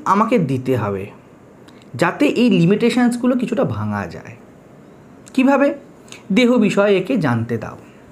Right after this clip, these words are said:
এলো বায়োলজি। খিদে কেন ওঠে, তৃষ্ণা কেন ওঠে, শরীর এরকম কেন, আগুনে শরীরের কি হয়, এর হাড়ের গঠন কি ইত্যাদি তুমি জানো।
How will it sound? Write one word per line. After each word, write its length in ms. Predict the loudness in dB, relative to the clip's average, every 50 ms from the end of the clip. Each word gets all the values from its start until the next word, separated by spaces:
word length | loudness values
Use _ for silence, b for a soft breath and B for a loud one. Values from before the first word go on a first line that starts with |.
| -6 -2
এলো 200 | 0 2 2 2
বায়োলজি। 500 | 2 2 0 0 -2 -4 -4 -8 -12 -18 -20 -20 -20 -20 -20 -20 -20 -20 -20 -20 -20 -20 -20 B B B B B B -20
খিদে 280 | -6 -2 2 2 2 2
কেন 200 | 2 2 0 2
ওঠে, 360 | 0 0 -2 -2 0 0 0
তৃষ্ণা 340 | 0 -2 -4 -6 -6 -6 -6
কেন 240 | -6 -4 -4 -4 -4
ওঠে, 400 | -4 -4 -4 -4 -2 0 0 0
শরীর 380 | -2 -2 -2 0 0 0 0
এরকম 240 | 0 0 -2 -2 -4
কেন, 260 | -2 -2 0 0 2 2 2 0 0 -2 B B B B
আগুনে 380 | B -2 0 0 0 0 -2 -2
শরীরের 360 | -2 -2 -2 0 2 0 0 0 -2
কি 200 | -6 -6 -4 -4
হয়, 340 | -2 0 2 2 2 2 2 0 B B B B
এর 120 | 0 0
হাড়ের 360 | 0 0 0 0 2 2 2 2
গঠন 320 | 0 0 -2 -2 -4 -4
কি 340 | -4 -4 -4 -4 -4 -4 -6 -8 -8 -6
ইত্যাদি 340 | -4 -4 -2 0 0 0 2
তুমি 200 | 2 2 2 2
জানো। 380 | 2 0 -2 -2 -4 -6 -10